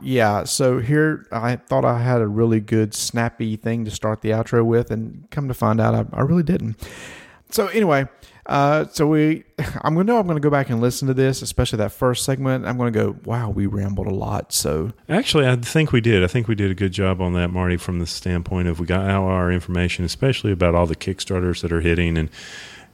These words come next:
Speaker 2: and we rambled a little bit in Star Trek, but that's okay. That's, that was,
Speaker 1: <laughs>
Speaker 2: that's no big deal.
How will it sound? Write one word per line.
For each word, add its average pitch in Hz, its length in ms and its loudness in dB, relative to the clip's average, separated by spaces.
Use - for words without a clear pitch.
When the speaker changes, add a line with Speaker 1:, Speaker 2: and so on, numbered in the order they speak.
Speaker 2:
and 113 640 -2
we 113 100 2
rambled 117 300 0
a 101 40 2
little 90 140 2
bit 82 160 0
in 80 60 -4
Star 69 240 -10
Trek, 69 240 -8
but 92 100 -6
that's 107 220 2
okay. 76 320 2
That's, - 640 -4
that 90 180 2
was, - 360 2
Speaker 1:
<laughs> 165 260 2
Speaker 2:
that's 110 260 2
no 92 120 2
big 73 200 0
deal. 67 320 -2